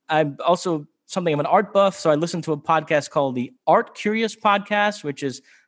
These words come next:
hosted by this, uh, uh, woman, Jennifer Dazzle, who's very good. She, every,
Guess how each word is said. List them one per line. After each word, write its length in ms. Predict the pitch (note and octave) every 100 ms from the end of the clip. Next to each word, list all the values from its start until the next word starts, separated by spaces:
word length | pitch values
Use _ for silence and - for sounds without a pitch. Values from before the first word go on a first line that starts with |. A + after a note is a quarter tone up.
| -
hosted 260 | D3+ D#3
by 140 | C#3+ D3
this, 360 | C#3 C3+ -
uh, 320 | D3 C3+ B2+ A#2 _ _ _ _ -
uh, 100 | C3
woman, 280 | C#3 D3+ B2+
Jennifer 540 | C#3 E3+ - D#3 C3+
Dazzle, 580 | A#2+ C#3+ E3 F3 F#3 F3+
who's 260 | D3 B2 A#2
very 360 | A#2+ D#3+ G3
good. 320 | E3 F3 F3
She, 220 | - B2 A2+
every, 240 | D3+ C#3+